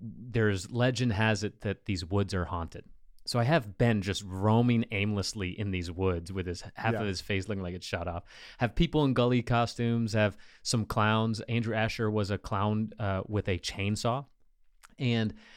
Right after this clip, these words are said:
Speaker 1: so the kids go through it and you hear screaming. It, it was just a great, fun prank. Allie Stumler, who, uh, now is a national champion volleyball player for the University of Kentucky, she peed her pants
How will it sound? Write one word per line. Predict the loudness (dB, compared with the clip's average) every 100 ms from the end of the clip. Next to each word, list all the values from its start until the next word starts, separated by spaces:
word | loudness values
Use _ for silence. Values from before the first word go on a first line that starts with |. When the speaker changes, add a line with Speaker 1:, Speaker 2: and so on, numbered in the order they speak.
| -10
Speaker 1:
so | -2
the | 0
kids | 2 0 2
go | 0
through | 0 2
it | 2
and | 2
you |
hear | 2 2
screaming. | 0 -2 0 2 4 2 0 -2
It, | -2
it | 0
was | 0 0 -4 -20 _
just | -4 0 0
a |
great, | 2 4 4 2
fun | -2 0 2 0 -4 -10 _
prank. | -2 2 2 0
Allie | 0 2
Stumler, | 0 0 2 2 0 -2
who, | -2 -2 -4
uh, | -6 -6
now | -2 0 2 0
is | -2
a | 0
national | 0 0 -2 -4
champion | -2 -2 -2 -4 -2
volleyball | 0 0 2 -2
player | -2 -4
for | -4
the | -6
University | -4 -4 -4 -4
of | -4
Kentucky, | -4 -2 -4 -8 -14 -20 -18
she | -10 -6 0 0 0 -2
peed | 0 0
her | 2 0
pants | 0 -2 -2 -6 -10